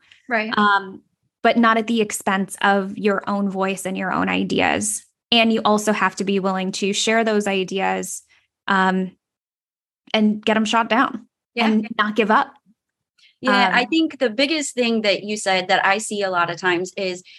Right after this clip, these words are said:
Speaker 1: women will make an attempt to speak up, to be heard. But then once they get shot down a few times, they just quiet back up. They just take that back seat and they're like, "Okay,
Speaker 2: Yeah.
Speaker 1: I'm, you know, better seen than heard,"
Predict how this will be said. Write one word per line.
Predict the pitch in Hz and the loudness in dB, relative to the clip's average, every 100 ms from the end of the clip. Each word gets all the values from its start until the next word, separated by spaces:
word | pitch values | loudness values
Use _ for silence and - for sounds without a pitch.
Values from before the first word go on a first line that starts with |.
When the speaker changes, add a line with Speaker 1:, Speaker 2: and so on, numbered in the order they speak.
| _ | _
Speaker 1:
women | 254 269 294 269 | 2 4 4 4
will | 254 233 220 | 4 2 2
make | 220 226 240 | 2 2 2
an | |
attempt | 190 - 170 226 - - _ _ _ _ | -4 -2 -2 -2 -6 -14 _ _ _ _
to | - 233 214 | 0 0 2
speak | 202 - 196 | -2 -4 2
up, | 180 175 - | 4 4 0
to | - 196 180 | -6 -4 -4
be | 185 185 | -4 -2
heard. | 185 165 160 175 - - _ - | 2 2 2 -2 -10 -20 _ 0
But | 214 190 196 | 4 4 2
then | 214 196 196 | 0 0 -2
once | 202 220 | -2 0
they | 233 226 | 2 2
get | 214 | 0
shot | - 185 190 | 0 0 2
down | 208 240 | 2 2
a | |
few | 226 185 | -2 -4
times, | 233 240 226 | -2 -2 -2
they | |
just | 254 285 | -4 -6
quiet | - 220 226 220 | 0 0 2 0
back | 233 240 | 0 0
up. | 359 | -2
They | 208 202 | -2 -4
just | 214 - | -4 -4
take | 190 185 | -4 0
that | 254 - | 0 2
back | 269 277 | 0 0
seat | 240 233 | -2 0
and | 214 | 0
they're | 196 | -2
like, | 175 180 | -2 0
"Okay, | 247 262 240 | -2 0 2
Speaker 2:
Yeah. | 220 | 2
Speaker 1:
I'm, | 196 202 | 0 0
you | 220 | 0
know, | 190 | 2
better | 190 202 | 2 2
seen | 233 233 233 | 0 0 0
than | 226 | 0
heard," | 202 196 190 190 | 0 2 2 0